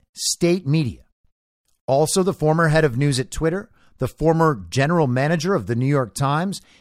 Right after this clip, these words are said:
and the former chief digital officer of N B C News. Attendees included Meta, Facebook's head of security policy, and the top national security reporters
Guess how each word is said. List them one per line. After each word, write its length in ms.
and 240
the 60
former 480
chief 400
digital 440
officer 720
of 160
N 200
B 120
C 220
News. 500
Attendees 640
included 500
Meta, 500
Facebook's 680
head 160
of 120
security 420
policy, 600
and 300
the 80
top 400
national 500
security 520
reporters 640